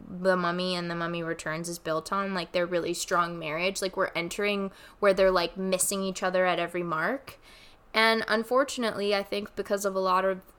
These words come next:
you know, things that are going on in his personal life, I think Brendan's really out of it for a lot of this. Like, I sense that he's, like, super,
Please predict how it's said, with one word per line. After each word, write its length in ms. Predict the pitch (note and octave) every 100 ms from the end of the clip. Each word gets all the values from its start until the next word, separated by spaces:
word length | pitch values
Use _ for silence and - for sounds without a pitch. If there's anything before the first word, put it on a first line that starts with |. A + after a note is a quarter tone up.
| -
you 120 | F#3+
know, 300 | F3 F3 F#3 -
things 220 | - F#3
that 120 | F#3 F3+
are 100 | F3+
going 260 | F3+ F3+
on 160 | F3 F3
in 80 | F3+
his 120 | F3
personal 440 | - F#3+ - G3
life, 220 | F3 F3 F#3+
I 120 | F#3
think 300 | F3+ F#3+ F#3+
Brendan's 400 | E3+ F3+ G3 F#3+
really 220 | F3 F#3 -
out 180 | C#3+ G#3
of 100 | F#3
it 200 | - -
for 120 | -
a 80 | -
lot 200 | - -
of 100 | -
this. 260 | E2+ -
Like, 160 | G2+ -
I 200 | C#3 F#3+
sense 380 | - F#3 F#3 -
that 200 | F3+ -
he's, 220 | F#3 F3+
like, 160 | F3+
super, 520 | - - F3+ F3+ F3+